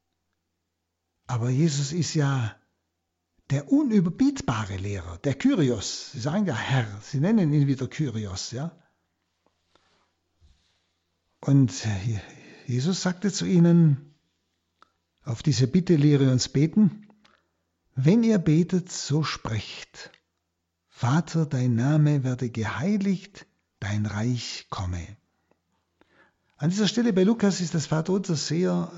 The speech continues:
knapp ausgeführt. Also, die erste Anrede ist Vater. So lehrt Jesus uns beten, Vater. Ist, und dieses Wort Vater ist die Seele des ganzen Gebetes.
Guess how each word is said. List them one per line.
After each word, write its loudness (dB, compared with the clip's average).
knapp -2
ausgeführt. -10
Also, 0
die -4
erste 0
Anrede 4
ist 0
Vater. -6
So 0
lehrt 0
Jesus -2
uns -4
beten, -10
Vater. -2
Ist, -14
und 2
dieses 2
Wort 0
Vater -2
ist 0
die 6
Seele 4
des 0
ganzen 4
Gebetes. 0